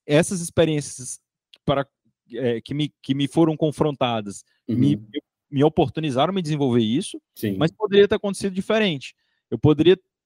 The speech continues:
Speaker 1: ter a mesma oportunidade apresentada, mas ninguém me disse como fazer.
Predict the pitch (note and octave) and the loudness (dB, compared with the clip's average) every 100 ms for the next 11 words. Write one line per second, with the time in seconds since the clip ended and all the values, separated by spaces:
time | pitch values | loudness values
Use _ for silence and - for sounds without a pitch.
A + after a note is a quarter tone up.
0 | _ F3 A3+ C#4 - - B2 C#3 G#3+ D4+ | _ 6 6 4 -4 -12 -4 2 2 2
1 | C4+ A#3+ G3+ F3 E3 D#3 D3 C#3+ B2 D#3 | 0 0 0 0 -2 0 -2 -2 -2 -2
2 | G#3 F#3+ A2 - _ _ _ - C#3+ F#3 | -2 -2 -4 -8 _ _ _ -4 -2 0
3 | G3 A#3 C4 B3 D3+ G3+ F#3 - C#3 G#2 | 0 0 0 -2 2 2 2 -2 -6 -8
4 | - - D3+ C#3 D3+ B2+ A2+ G#2 F2+ | -4 -2 0 0 0 -2 -2 -6 -8